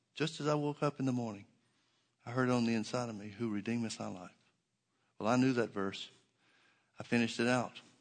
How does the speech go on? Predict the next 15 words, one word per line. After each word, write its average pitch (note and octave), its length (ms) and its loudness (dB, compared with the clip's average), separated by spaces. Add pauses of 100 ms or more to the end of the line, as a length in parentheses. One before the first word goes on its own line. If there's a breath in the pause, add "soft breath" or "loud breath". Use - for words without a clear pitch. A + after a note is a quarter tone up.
(140)
"Who A#2 120 -4
redeemeth B2+ 460 2
thy C3 120 2
life C3+ 280 0
from C3+ 140 0
destruction C3+ 680 -4 (760 soft breath)
and - 80 -20
crowneth B2+ 420 0
thee B2+ 120 -4
with A2 160 -6
loving A#2+ 260 -2
kindness A#2+ 440 -6
and - 100 -18
tender A#2 260 -4
mercy." G#2 400 -8